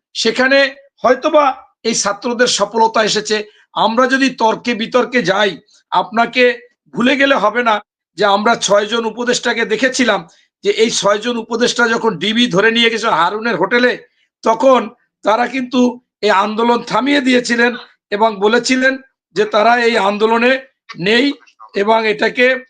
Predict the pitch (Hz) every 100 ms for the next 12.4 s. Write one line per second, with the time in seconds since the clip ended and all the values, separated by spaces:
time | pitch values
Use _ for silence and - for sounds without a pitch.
0 | _ _ - 185 185 - 233 226 247 247
1 | 262 247 196 180 214 226 226 214 233 180
2 | 220 233 247 247 247 254 247 247 254 262
3 | _ _ _ - 185 202 254 294 285 277
4 | _ _ _ 214 220 269 269 285 277 277
5 | 277 247 220 208 220 254 269 254 196 233
6 | 262 254 262 220 220 247 247 240 240 202
7 | - 220 - - - _ _ _ _ _
8 | 214 247 269 277 - _ _ _ - 208
9 | 233 254 285 247 247 269 269 233 214 196
10 | 247 247 180 233 254 262 294 285 269 -
11 | _ _ - 226 277 262 269 262 262 -
12 | 190 247 269 285